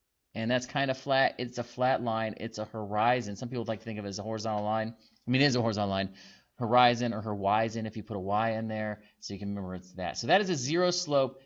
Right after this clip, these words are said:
Technically speaking, it'd really be something like this. Y equals zero x plus four.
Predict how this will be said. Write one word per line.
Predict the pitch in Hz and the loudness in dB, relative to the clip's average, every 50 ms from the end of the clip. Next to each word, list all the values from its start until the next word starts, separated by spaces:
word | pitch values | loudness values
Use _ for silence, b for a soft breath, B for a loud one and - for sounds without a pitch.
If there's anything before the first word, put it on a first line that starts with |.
| B B - | B B -2
Technically | - 240 233 220 202 160 165 151 | -2 -2 -2 -2 -4 -4 -2 -4
speaking, | 143 - - 160 160 151 151 135 | -4 -4 -4 -4 -4 -2 -2 -2
it'd | 123 113 110 113 | -2 -2 -2 -2
really | 135 156 165 151 | -2 -2 -2 -2
be | 120 113 | -2 -4
something | 107 - - 110 98 110 98 | -6 -4 -6 -6 -6 -4 -4
like | 95 92 92 | -4 -4 -4
this. | 107 104 90 - | -6 -8 -8 -10
Y | 104 101 104 107 110 113 117 120 123 127 - | -10 -4 0 2 2 4 4 2 2 0 -2
equals | - 110 104 - - 98 92 92 92 90 - - b b b b 98 | -6 -8 -8 -8 -8 -8 -6 -6 -6 -6 -8 -12 b b b b -12
zero | 92 92 95 101 107 117 123 123 127 135 - | -10 -10 -8 -6 -4 -2 -2 0 0 0 0
x | - 101 98 92 92 - - - - - - - _ _ _ _ _ _ _ _ _ _ - | -2 -2 -2 -2 -4 -4 -8 -8 -8 -10 -12 -14 _ _ _ _ _ _ _ _ _ _ -18
plus | - - 113 104 104 104 - - | -10 -4 -2 0 0 0 -2 -6
four. | - - 107 98 87 85 78 - - | -10 -8 -6 -6 -4 -4 -6 -6 -10